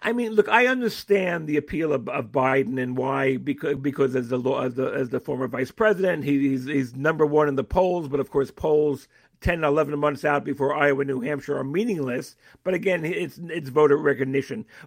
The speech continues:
But I think I, I kind of agree. I agree with Margie, what Margie is saying, especially with the Beto O'Rourke, because when you think of what he's done, yes, he's a very inspiring candidate.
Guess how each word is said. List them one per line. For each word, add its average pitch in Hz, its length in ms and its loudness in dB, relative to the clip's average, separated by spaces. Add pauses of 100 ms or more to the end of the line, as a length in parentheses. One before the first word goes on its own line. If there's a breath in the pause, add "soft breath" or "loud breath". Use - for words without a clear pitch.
But 226 100 2
I 254 80 4
think 277 220 -2
I, 247 80 2 (120)
I 202 100 2
kind 233 200 0
of 214 80 4
agree. 202 320 6
I 190 80 4
agree 202 420 -2
with 185 160 2
Margie, 165 400 0
what 160 260 -8
Margie 170 360 -2
is 139 140 -6
saying, 180 340 -4 (320 loud breath)
especially 262 540 -4
with 208 160 0
the 185 80 4
Beto 180 340 2
O'Rourke, 156 580 2
because 156 440 0 (340 soft breath)
when 196 180 -2
you 208 80 4
think 294 300 -4
of 208 180 -2
what 190 180 2
he's 160 260 -4
done, 160 280 0
yes, 202 200 0
he's 175 180 -4
a - 20 -12
very 247 280 0
inspiring 151 640 0
candidate. 151 480 0